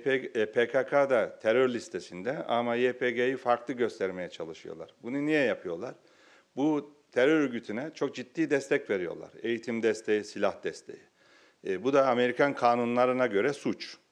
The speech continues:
Bazı askeri raporlarda bile bu yer aldı Amerika'da. Hemen bunları yok ettiler.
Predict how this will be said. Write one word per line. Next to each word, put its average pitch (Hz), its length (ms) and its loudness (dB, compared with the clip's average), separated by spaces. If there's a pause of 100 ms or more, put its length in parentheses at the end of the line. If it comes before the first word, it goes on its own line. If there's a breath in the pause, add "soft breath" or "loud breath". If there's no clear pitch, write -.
(560 soft breath)
Bazı 139 340 6
askeri 131 400 4
raporlarda 127 640 4
bile 107 380 0
bu 104 400 -2 (120)
yer 117 200 4
aldı 92 260 2
Amerika'da. 90 520 -4
Hemen 120 260 -2
bunları 101 320 -4
yok 120 220 0
ettiler. - 360 -8